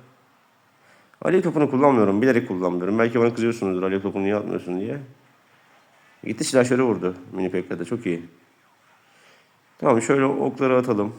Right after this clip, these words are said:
Sola alırsa bu arada daha güzel olur, tamam.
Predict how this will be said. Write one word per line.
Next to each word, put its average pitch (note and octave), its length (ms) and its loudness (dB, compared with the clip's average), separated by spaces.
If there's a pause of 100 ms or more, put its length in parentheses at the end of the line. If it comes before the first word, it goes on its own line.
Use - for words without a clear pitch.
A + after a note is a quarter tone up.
(640)
Sola F3+ 260 2
alırsa F#3 360 4 (340)
bu C3+ 80 0
arada C#3+ 320 0 (600)
daha A#2 120 2
güzel G2 160 0
olur, F#2+ 220 -4
tamam. F#2 280 -2